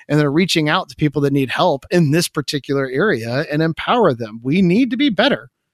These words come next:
I mean, I, I, but I th-, we need to be better anyway, right? I mean, I don't think we have to wait for Roe v. Wade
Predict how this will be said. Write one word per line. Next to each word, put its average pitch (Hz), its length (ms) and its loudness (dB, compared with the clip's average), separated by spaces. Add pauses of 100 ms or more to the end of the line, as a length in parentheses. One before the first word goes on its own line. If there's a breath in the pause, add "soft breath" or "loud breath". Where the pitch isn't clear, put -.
(460)
I 160 40 -2
mean, 185 120 2
I, 165 100 0 (100)
I, 214 60 0
but 226 160 0
I 233 80 0
th-, 247 140 -2
we 262 80 6
need 339 120 4
to 320 60 4
be 262 80 4
better 214 220 4
anyway, 277 420 0 (640)
right? 220 160 4
I 214 40 4
mean, 208 100 4
I 208 100 2
don't 247 200 0
think 262 180 -2
we 233 80 2
have 196 100 -2
to 196 60 2
wait 175 200 2
for 165 160 4
Roe 175 200 6
v. 170 120 4
Wade 147 480 2